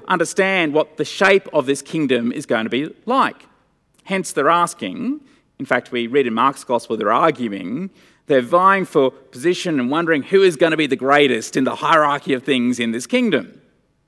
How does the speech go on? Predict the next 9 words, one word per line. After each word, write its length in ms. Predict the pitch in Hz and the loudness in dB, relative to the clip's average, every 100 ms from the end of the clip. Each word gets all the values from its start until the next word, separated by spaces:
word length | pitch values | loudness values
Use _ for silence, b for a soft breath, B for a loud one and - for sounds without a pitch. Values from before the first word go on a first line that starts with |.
| _ _ _ _ _ _ _ _ B | _ _ _ _ _ _ _ _ B
But 80 | - | 2
then 120 | 190 | 4
amidst 640 | 190 165 156 196 269 - 175 | 6 4 2 2 2 0 4
that, 320 | 143 139 - | 6 4 4
Jesus 340 | 208 233 214 | 4 4 0
does 220 | - 151 | 0 0
something 280 | 156 147 143 | 0 -2 -4
extraordinarily 800 | 139 - - 190 190 143 127 139 | -6 -10 0 4 4 4 2 0
surprising. 800 | - - 185 185 233 - 95 - | -4 -6 -4 -2 -2 -4 -12 -18